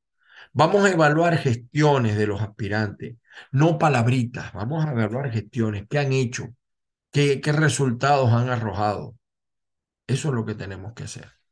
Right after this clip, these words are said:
Así que, bueno, Rosales hoy va a coger, le están dando con todo. Y yo creo que él sabe, ¿no? También que iba, eso iba a suceder. Pero el tema se revive y es importante. Si lo sabemos instrumentalizar,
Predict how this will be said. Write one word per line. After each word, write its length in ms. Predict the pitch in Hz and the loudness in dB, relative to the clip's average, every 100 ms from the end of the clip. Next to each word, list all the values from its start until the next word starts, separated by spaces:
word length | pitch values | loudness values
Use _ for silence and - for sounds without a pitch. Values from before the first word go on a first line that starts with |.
| _ _ _ _ _ _ _ _ _ _ _ _ | _ _ _ _ _ _ _ _ _ _ _ _
Así 380 | - 107 - 110 | -12 -10 -8 -6
que, 420 | 123 120 107 - - _ _ _ | 0 2 2 -2 -14 _ _ _
bueno, 400 | 98 107 120 117 - - | -4 -2 -2 -6 -12 -16
Rosales 600 | 101 101 98 110 113 127 | -12 -8 -6 -2 0 2
hoy 140 | 120 120 | 2 0
va 120 | 123 | -2
a 80 | 120 | -2
coger, 560 | 120 110 113 113 107 110 _ _ _ _ _ _ _ _ _ _ | 0 2 2 0 -4 -10 _ _ _ _ _ _ _ _ _ _
le 100 | - | -12
están 300 | 101 113 107 | -8 -2 0
dando 340 | 110 117 120 120 | 2 2 2 0
con 240 | 107 101 | -4 -4
todo. 440 | 123 113 90 - _ _ _ _ _ _ | 0 0 0 -6 _ _ _ _ _ _
Y 100 | 135 | 0
yo 140 | 143 156 | 2 4
creo 160 | 208 | 2
que 80 | 214 | 2
él 80 | 196 | 0
sabe, 320 | 165 165 110 | 2 0 0
¿no? 240 | 110 - - | -4 -6 -12
También 500 | 73 107 117 107 104 _ _ | -8 -4 -2 -4 -8 _ _
que 100 | - | -14
iba, 320 | 92 101 110 - | -10 -4 -4 -4
eso 240 | 117 120 123 | -4 -4 -2
iba 180 | 113 | -2
a 40 | 107 | -4
suceder. 520 | 110 107 87 80 - - - - | -6 -10 -10 -12 -16 -20 -14 0
Pero 220 | 143 143 | 2 4
el 280 | 156 139 135 | 4 4 4
tema 480 | 214 175 131 117 120 | 4 6 2 0 0
se 180 | 139 | 2
revive 580 | 120 123 117 160 113 104 - | 4 4 4 4 2 0 2
y 140 | 123 | 4
es 60 | 123 | 4
importante. 800 | 120 117 104 95 85 - - - | 2 -2 -4 -6 -12 -14 -16 -6
Si 200 | - 131 | 0 2
lo 100 | 120 | 2
sabemos 460 | 123 131 170 208 | 2 2 2 2
instrumentalizar, 960 | 196 196 175 160 151 143 131 190 170 | 2 2 2 2 0 -2 0 0 -2